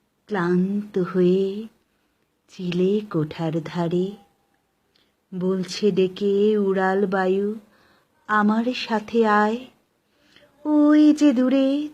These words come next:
তুলার মতন স্বপ্ন উড়ে যায়। কোথায় যেন উড়ছে কারো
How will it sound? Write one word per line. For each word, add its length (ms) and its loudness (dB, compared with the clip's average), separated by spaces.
তুলার 640 2
মতন 680 0
স্বপ্ন 640 -2
উড়ে 400 2
যায়। 460 -2
কোথায় 560 -2
যেন 340 2
উড়ছে 760 2
কারো 540 2